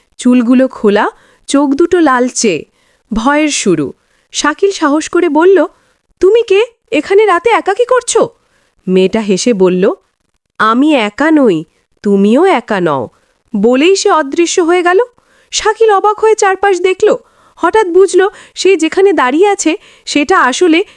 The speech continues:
গ্রামের পুরনো শ্মশান ঘাট। গ্রামে শোনা যেত এখানে নাকি এক মেয়েকে পুড়িয়ে মারা হয়েছিল, আর তার আত্মা এখনো ঘুরে বেড়ায়। ফাঁদে আটকা। শাকিল বেরোতে চাইল, কিন্তু পথ খুঁজে পেল না। মাঠ, গাছ, নদী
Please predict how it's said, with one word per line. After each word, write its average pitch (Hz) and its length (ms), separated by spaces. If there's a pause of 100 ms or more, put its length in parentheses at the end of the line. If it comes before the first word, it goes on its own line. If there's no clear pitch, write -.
(160)
গ্রামের 269 460
পুরনো 311 400
শ্মশান 359 560
ঘাট। 240 340 (500)
গ্রামে 175 320
শোনা 262 280
যেত 427 240 (460)
এখানে 359 280
নাকি 392 240
এক 359 160
মেয়েকে 302 300
পুড়িয়ে 349 380
মারা 311 240
হয়েছিল, 180 540 (380)
আর 190 140
তার 202 320
আত্মা 196 440
এখনো 254 360
ঘুরে 247 260
বেড়ায়। 359 340 (480)
ফাঁদে 247 400
আটকা। 160 440 (420)
শাকিল 285 380
বেরোতে 311 380
চাইল, 359 340 (220)
কিন্তু 427 280
পথ 403 260
খুঁজে 480 260
পেল 392 180
না। 190 260 (300)
মাঠ, 262 440 (180)
গাছ, 254 460
নদী 226 360